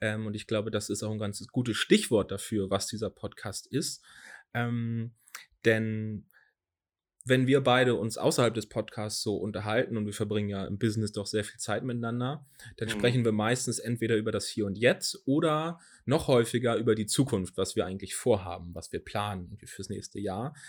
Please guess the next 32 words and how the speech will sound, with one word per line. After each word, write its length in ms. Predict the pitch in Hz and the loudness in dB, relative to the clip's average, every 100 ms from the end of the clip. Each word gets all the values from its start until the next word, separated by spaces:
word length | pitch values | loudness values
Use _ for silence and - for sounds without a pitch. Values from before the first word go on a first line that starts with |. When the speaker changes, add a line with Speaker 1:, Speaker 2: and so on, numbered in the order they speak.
| - | -12
Speaker 2:
Ja. 140 | - 104 | -4 2
Speaker 1:
Und 260 | 117 120 | 2 2
aber 180 | 110 113 | 0 0
doch 240 | 107 123 - | 2 0 0
sehr 340 | 117 131 127 | 2 4 4
selten 480 | 110 117 143 160 151 | 6 8 8 4 0
über 260 | 123 123 | 4 4
das, 280 | 110 113 - | 4 0 0
was 220 | 113 - | 0 0
mal 240 | 113 107 104 | 0 0 0
war. 320 | 82 80 95 | 0 -2 -6
So, 160 | - 87 | -6 -4
das 160 | - | -2
ist 160 | - - | -2 2
höchstens 340 | 117 113 110 | 2 2 -6
beim 180 | - 107 | -6 -6
Feierabendbierchen 880 | - 110 - - - - - - 120 | 0 2 2 -4 -16 -14 -14 -12 -10
mal. 260 | - - - _ - - _ | -10 -12 -14 _ -20 -20 _
Und 80 | 110 | -6
ich 120 | 107 | 0
glaub, 180 | 117 113 | 0 4
deswegen 460 | 120 120 123 117 | 4 4 2 2
ist 160 | 107 117 | 0 0
das 180 | 110 - | -2 0
ein, 320 | 110 107 107 - - - | -4 -4 -8 -14 -20 -6
eine 80 | 110 | -6
Facette, 560 | - 113 - 143 143 120 | 0 0 4 6 6 2
die 140 | 117 | 2
uns 180 | 110 110 | 2 0
so 80 | 110 | 0
ein 80 | |
bisschen 600 | 107 107 - 110 107 101 | 0 0 2 2 2 -4